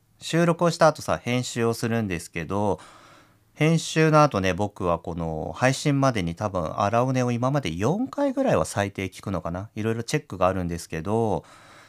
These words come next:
先週からね、パイナがそれをしてくれるようになって、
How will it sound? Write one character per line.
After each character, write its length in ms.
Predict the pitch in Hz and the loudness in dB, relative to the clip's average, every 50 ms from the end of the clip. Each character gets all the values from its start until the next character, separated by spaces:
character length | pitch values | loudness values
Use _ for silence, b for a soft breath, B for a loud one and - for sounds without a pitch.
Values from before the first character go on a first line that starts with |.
| B B | B B
先 220 | - - 214 226 | 0 2 2 2
週 180 | 220 - 226 220 | 2 0 -2 2
か 140 | - 214 208 | 2 2 4
ら 120 | 208 208 | 4 4
ね、 220 | 208 214 226 - - | 2 2 0 -2 -4
パ 200 | _ - 180 175 | _ 2 2 4
イ 40 | 160 | 4
ナ 120 | 135 113 98 | 4 4 4
が 100 | 90 87 | 2 0
そ 160 | - - 92 | 0 -2 -2
れ 80 | 92 | -2
を 100 | 90 90 | -2 -2
し 120 | 90 - - | -4 -4 -6
て 80 | 107 | -6
く 120 | - - 101 | -4 -4 -4
れ 120 | 98 101 | -4 -2
る 80 | 101 104 | -2 -2
よ 100 | 104 101 | 0 0
う 40 | 95 | 0
に 80 | 90 85 | -2 -4
な 140 | 87 87 | -4 -6
っ 20 | 85 | -6
て、 720 | - _ - 98 98 101 98 98 95 90 85 80 - - | -10 _ -8 -4 -4 -2 -2 0 0 -2 -2 -4 -8 -14